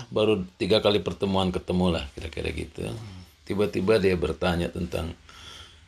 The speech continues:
"Mas, punya tabung oksigen nggak?" Saya berpikir, di tengah dini hari begini, nanya tentang oksigen pasti sangat perlu.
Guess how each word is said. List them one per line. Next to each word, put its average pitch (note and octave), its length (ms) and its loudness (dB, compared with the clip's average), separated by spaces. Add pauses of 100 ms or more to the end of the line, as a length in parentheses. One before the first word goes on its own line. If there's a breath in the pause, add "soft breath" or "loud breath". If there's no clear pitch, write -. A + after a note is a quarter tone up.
(1040)
"Mas, - 560 2 (640 soft breath)
punya G2 400 6
tabung F#2 400 4
oksigen F#2+ 720 2
nggak?" F2 320 4 (2000 soft breath)
Saya A#2 800 4
berpikir, G#2 720 2 (400)
di G2 160 -4
tengah F#2 480 -4 (160)
dini F#2 400 4
hari F2+ 320 2
begini, F#2 640 2
nanya F#2 400 2
tentang F#2+ 320 0
oksigen G2+ 560 -2
pasti - 320 2
sangat F2+ 400 -2
perlu. F#2 400 0